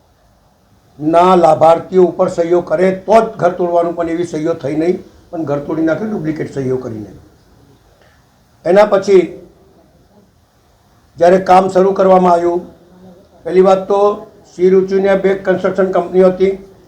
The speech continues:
એમની પાર્ટનરશીપમાં ફેરફાર થયા જે કાયદામાં નથી. એની સાથે સાથે જ્યારે કામ શરૂ કર્યું,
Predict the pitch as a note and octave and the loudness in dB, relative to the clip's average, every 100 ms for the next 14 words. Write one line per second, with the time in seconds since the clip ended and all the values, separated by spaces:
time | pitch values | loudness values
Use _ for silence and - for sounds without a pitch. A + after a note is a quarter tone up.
0 | _ - - D#3+ F#3 F#3 F3+ F3+ - F#3+ | _ -20 -12 -2 0 4 4 2 -2 -4
1 | F#3+ F#3 F#3 F3+ F3+ E3+ F3 F3+ F3+ F3 | -4 -4 -4 -2 0 2 2 4 4 4
2 | F3+ - _ _ - F3 F#3 E3 E3 E3 | 2 -4 _ _ -8 -4 0 2 2 0
3 | D#3+ D3+ - A#2 - _ _ _ _ _ | -4 -6 -8 -14 -16 _ _ _ _ _
4 | _ _ _ _ _ - F#3 G#3 G3+ G3 | _ _ _ _ _ -4 0 4 4 2
5 | G#3 G#3 F#3+ G#3 G3 - F3+ F#3 F#3 F3+ | 2 2 2 2 -2 -4 0 0 2 2
6 | F#3 F#3 F#3+ F#3+ F#3 F#3+ G3+ | 2 2 0 2 2 2 0